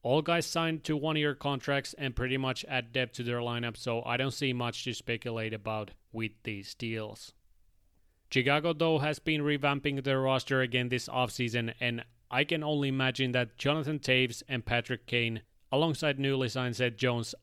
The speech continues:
are not too thrilled about their current heading, and I would be surprised if all of these guys would remain in Chicago after the All-Star break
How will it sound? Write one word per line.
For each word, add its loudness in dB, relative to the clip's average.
are 2
not 0
too 2
thrilled 0
about 0
their -2
current 0
heading, -4
and 2
I 4
would 4
be 2
surprised 0
if -2
all 4
of 2
these 0
guys 2
would -2
remain 0
in -2
Chicago -2
after -2
the 0
All-Star -2
break -2